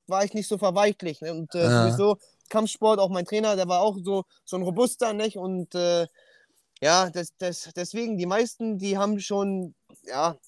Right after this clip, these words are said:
Speaker 1: jetzt, äh, wenn die sich dann U F C angucken, weißt du, Conor McGregor
Speaker 2: Mhm.
Speaker 1: und wie die nicht alle heißen, weißt du, die fangen dann alle
Speaker 2: Mhm.
Speaker 1: an zu träumen und ja, das will ich auch machen, das will ich auch machen, aber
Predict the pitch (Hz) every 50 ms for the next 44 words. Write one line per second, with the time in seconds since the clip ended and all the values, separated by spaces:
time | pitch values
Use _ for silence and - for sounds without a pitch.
0 | _ _ - 160 190 196 - - - 202 202 196 175 190 196 196 196 190 180 185
1 | 196 190 - 190 185 185 190 185 170 - - 226 220 208 247 254 190 - 254 220
2 | - 233 220 190 165 185 202 - - 202 180 165 147 - 202 202 208 196 202 170
3 | 156 196 214 202 214 208 196 190 175 220 208 226 214 214 208 202 190 185 185 190
4 | 202 202 196 - - 175 170 190 190 - 170 165 185 170 208 202 196 196 185 143
5 | 143 185 175 180 - 190 165 - - 196 202 220 214 208 196 185 170 185 196 214
6 | 196 190 185 175 185 180 180 185 190 220 208 214 214 196 190 185 165 165 165 170
7 | 185 185 185 214 220 - 214 208 202 - 202 185 175 165 175 165